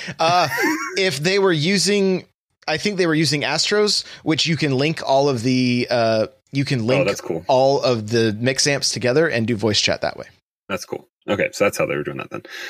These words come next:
Speaker 2: So yeah, so that was on that, and then in between all that was, uh, some free arcade, uh, cabinets that they had set up,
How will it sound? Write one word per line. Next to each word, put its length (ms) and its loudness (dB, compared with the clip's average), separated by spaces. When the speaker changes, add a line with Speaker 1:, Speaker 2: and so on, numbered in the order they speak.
Speaker 2:
So 120 0
yeah, 100 2
so 260 2
that 180 2
was 200 2
on 160 2
that, 240 0
and 120 2
then 120 0
in 120 2
between 360 0
all 140 4
that 280 2
was, 500 0
uh, 480 0
some 180 -2
free 480 2
arcade, 560 0
uh, 280 2
cabinets 380 0
that 100 -10
they 120 2
had 140 0
set 140 2
up, 200 0